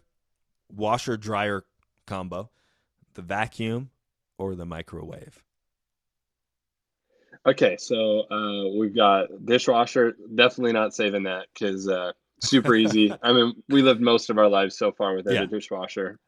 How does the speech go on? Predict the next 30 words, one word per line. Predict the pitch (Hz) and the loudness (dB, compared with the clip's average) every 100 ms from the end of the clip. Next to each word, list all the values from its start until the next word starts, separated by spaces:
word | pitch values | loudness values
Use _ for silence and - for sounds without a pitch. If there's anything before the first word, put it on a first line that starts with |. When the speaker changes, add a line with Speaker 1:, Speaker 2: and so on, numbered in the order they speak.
| - | -4
Speaker 2:
Uh, | 110 | -2
Speaker 1:
Yeah, | 113 | 2
Speaker 2:
Em | 120 | 2
and | 110 | 4
I | 101 98 | 4 2
Speaker 1:
yeah. | 90 | 2
Speaker 2:
personally. | 107 98 98 90 95 - _ _ _ _ _ _ _ _ _ - - | -2 -2 -6 -8 -10 -12 _ _ _ _ _ _ _ _ _ -10 2
And | 196 | 4
I, | |
I | - 156 | 4 4
Speaker 1:
Yeah. | |
Speaker 2:
don't | 180 147 | 2 2
mind | 151 139 | 0 0
doing | 131 127 | 0 -2
the | 110 | -4
dishes, | 107 - 101 - | -6 -10 -14 -14
so | - 98 95 | -12 -12 -10
I, | 123 120 - _ - | -6 -6 -8 _ -4
that | 139 | -2
one, | 131 131 123 _ _ _ | 0 -2 -2 _ _ _
totally | 113 101 95 | -2 -2 -4
fine. | 98 95 _ _ _ _ _ _ 120 | -10 -12 _ _ _ _ _ _ 0
Uh, | 117 113 | 0 0
Speaker 1:
Okay. | |
Speaker 2:
vacuum, | 117 143 147 160 147 143 - | -2 -2 -2 -4 -6 -8 -4
don't | 131 135 | -2 -2
need | 131 120 | -4 -4
that | 113 110 107 | -4 -4 -6
because, | 110 104 110 104 101 - - - | -8 -6 0 0 -2 -10 -18 -12
uh, | 101 95 92 92 | -8 -8 -8 -12